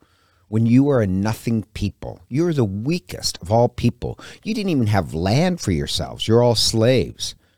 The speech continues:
And if this marriage is gonna work, these ten things can't happen or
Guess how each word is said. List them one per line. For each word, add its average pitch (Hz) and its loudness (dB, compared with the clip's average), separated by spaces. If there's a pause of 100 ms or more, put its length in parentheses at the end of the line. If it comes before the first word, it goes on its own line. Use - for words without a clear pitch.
(520)
And 135 6 (800)
if 104 -6
this 156 2
marriage 147 2
is 110 -2
gonna 117 4
work, 104 0 (280)
these 131 0
ten 123 0
things 85 -2
can't - -2
happen - -4 (320)
or 95 -2